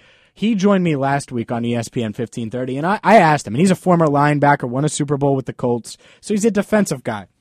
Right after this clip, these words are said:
Came out and asked him straight up, "Rocky, is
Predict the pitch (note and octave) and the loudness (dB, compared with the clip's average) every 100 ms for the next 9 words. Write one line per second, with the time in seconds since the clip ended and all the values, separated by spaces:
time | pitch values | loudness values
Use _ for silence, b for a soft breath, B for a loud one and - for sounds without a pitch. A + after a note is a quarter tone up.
0 | _ _ _ _ _ _ - F#3 F#3 F3 | _ _ _ _ _ _ -4 0 4 2
1 | D3+ D3+ C#3+ D3+ C#3 - F#3 E3 A2 - | 2 -4 -4 -8 -10 -6 0 2 0 -8
2 | D3 G3+ A3+ A3+ G#3+ F3+ _ _ _ _ | -2 2 2 2 -2 -4 _ _ _ _
3 | _ F#3+ E3+ | _ 2 2